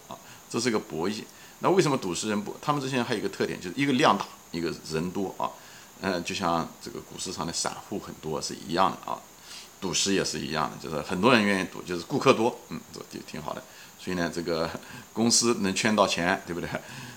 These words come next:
<laughs> 券商能赚到钱，哎，对吧？就是这样子的。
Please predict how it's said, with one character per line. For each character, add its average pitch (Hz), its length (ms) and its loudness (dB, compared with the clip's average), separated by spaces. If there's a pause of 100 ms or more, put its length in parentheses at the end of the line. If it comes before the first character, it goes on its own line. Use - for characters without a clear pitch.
(580)
<laughs> - 1000 -16
券 110 160 4
商 98 160 4
能 87 100 0
赚 95 140 0
到 85 100 -2
钱， 80 200 -2 (240)
哎， 71 40 -10 (240)
对 92 80 -18
吧？ - 120 -20 (160)
就 82 120 -4
是 78 120 -4
这 80 80 -2
样 - 120 -6
子 - 80 -12
的。 - 140 -10